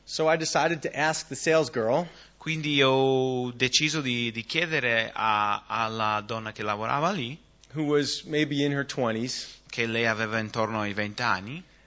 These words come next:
Speaker 1: I said, "Do you mind if I ask you a question?"
Speaker 2: Io ho detto, ehm, "Non,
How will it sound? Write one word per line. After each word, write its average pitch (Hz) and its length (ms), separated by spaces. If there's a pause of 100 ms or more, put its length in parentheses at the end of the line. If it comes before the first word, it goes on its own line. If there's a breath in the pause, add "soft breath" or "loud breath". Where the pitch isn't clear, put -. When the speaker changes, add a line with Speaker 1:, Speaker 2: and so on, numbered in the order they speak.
(160 soft breath)
Speaker 1:
I - 40
said, 151 180
"Do 170 60
you 202 60
mind 214 200
if 214 80
I 180 100
ask 190 220
you 185 100
a - 20
question?" 170 540 (100)
Speaker 2:
Io 147 100
ho 147 40
detto, 139 840 (1000 loud breath)
ehm, 113 600 (520 soft breath)
"Non, 131 220